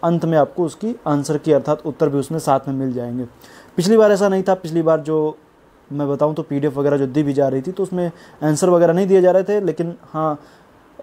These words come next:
इस बार ऐसा किया गया है कि आपको उत्तर वगैरह उसमें तुरंत मिल जाएंगे। तो वीडियो जैसे ही ख़त्म होगा, कहने का मतलब यही कि कल से शुरुआत होगी, और टाइमिंग आप लोग बताइए क्या रहे। मेरे हिसाब से तो सुबह का ग्यारह बजे ज़्यादा सही रहेगा।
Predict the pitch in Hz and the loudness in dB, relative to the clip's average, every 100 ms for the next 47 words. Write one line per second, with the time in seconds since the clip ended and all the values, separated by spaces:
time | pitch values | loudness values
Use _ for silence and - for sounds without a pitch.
0 | - 175 147 165 151 165 160 156 143 151 | 0 0 2 2 2 -2 -2 0 0 -2
1 | 170 196 - 165 165 - 147 135 131 147 | -2 -4 -4 -8 -10 -2 -2 0 0 0
2 | 139 190 - 143 156 151 143 127 123 123 | 0 -10 -4 -4 -4 -2 -2 -2 -4 -4
3 | 123 123 135 131 117 - - - - - | -4 -4 -4 -4 -6 -18 -20 -20 -20 -20
4 | - - - - - 120 143 143 175 160 | -20 -20 -20 -20 -14 -2 2 6 6 6
5 | 143 175 170 160 147 143 175 185 147 151 | 4 2 2 0 2 2 2 0 -4 0
6 | 151 143 156 143 143 160 202 190 - - | 0 0 0 0 0 -2 -4 -10 -14 -8
7 | - 196 190 175 165 165 160 165 247 - | 2 2 2 0 2 2 2 -6 -6 -2
8 | 151 147 147 143 147 156 190 190 - 151 | 0 2 2 2 0 2 -4 -6 -4 -2
9 | 143 160 147 143 147 165 165 147 170 165 | 0 -2 0 2 2 2 2 2 0 -2
10 | 143 151 147 139 151 156 - 143 143 151 | -4 -4 -4 -6 -8 -10 -8 -6 -4 -4
11 | 139 139 143 139 135 147 139 139 135 151 | -2 0 0 0 -2 -2 -2 -2 -2 -6